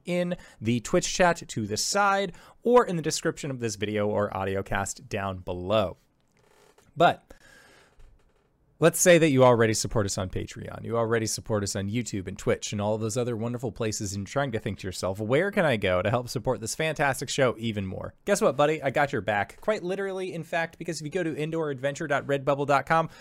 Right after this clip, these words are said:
we got t-shirts, we got posters, we got mugs, we got crop tops, throw pillows, shower curtains, aprons, clocks, and we also have face masks. I don't, there it is. Haha, there is the,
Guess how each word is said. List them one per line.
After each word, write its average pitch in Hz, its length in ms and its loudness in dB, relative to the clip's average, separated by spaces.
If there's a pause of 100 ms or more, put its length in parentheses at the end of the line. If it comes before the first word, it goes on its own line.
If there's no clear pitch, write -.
(140)
we 233 60 -6
got 185 180 6
t-shirts, - 420 -4
we 135 60 -8
got 107 160 0
posters, 131 400 -2
we 107 60 -4
got 101 120 0
mugs, 120 300 0
we 104 80 -6
got 95 140 -4
crop 131 240 2
tops, 104 200 -2
throw 131 160 0
pillows, 101 320 -2
shower 127 220 0
curtains, 98 320 -6
aprons, 117 400 -6
clocks, - 640 2 (460)
and 233 480 6
we 185 240 0
also 247 460 6
have 202 320 4
face 240 340 2
masks. 127 480 -4
I 160 60 0
don't, 185 420 0
there 185 240 2
it 143 80 0
is. 139 320 0
Haha, 175 400 4
there 190 220 0
is 147 100 -4
the, 127 180 0